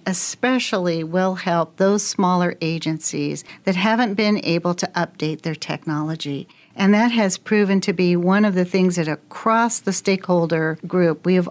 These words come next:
all said there are agencies that don't even have the ability to put some things, even rudimentary documents, on the web.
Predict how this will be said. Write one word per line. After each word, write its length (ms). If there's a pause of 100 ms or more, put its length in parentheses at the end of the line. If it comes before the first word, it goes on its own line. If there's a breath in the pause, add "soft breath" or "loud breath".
all 180
said 360 (120)
there 220
are 200
agencies 680
that 400
don't 400
even 300
have 480 (180 loud breath)
the 260
ability 800
to 160
put 340
some 320
things, 540 (100)
even 480
rudimentary 680
documents, 680
on 180
the 80
web. 380